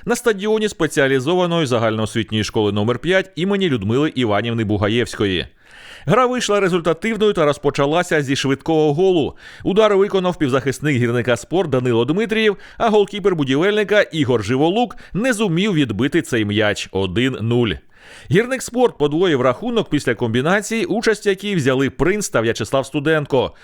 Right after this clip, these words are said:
А завершив зусилля партнерів гравець, який перебуває на перегляді у Гірника Спорт.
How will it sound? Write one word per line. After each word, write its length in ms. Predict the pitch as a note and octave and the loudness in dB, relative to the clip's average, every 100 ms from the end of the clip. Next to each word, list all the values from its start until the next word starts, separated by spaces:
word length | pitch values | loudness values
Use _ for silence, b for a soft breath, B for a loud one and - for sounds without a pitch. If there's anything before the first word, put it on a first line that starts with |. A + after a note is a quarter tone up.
| B B | B B
А 100 | F3+ | 2
завершив 440 | A#3 A3+ - A#3+ | 2 2 -2 -4
зусилля 440 | F3 F3 G3 F#3 D3+ | -2 -2 -2 0 2
партнерів 560 | D3 B2+ E3 G#3 G#3 | 2 0 0 0 2
гравець, 440 | D#3 C3 B2 - C3+ | 2 2 2 0 -2
який 220 | A#2+ A#2 | -2 -2
перебуває 500 | A2 G#2 G#2 A#2 G#2+ | 0 0 2 2 0
на 100 | G2+ | -2
перегляді 520 | G#2+ F3+ G3 F#3+ F#3+ | 0 0 2 0 0
у 140 | B2 | -2
Гірника 420 | A2+ G#2+ A2 A2 G#2 | 0 0 0 0 -2
Спорт. 500 | - C#3+ A#2+ - | -2 0 0 -2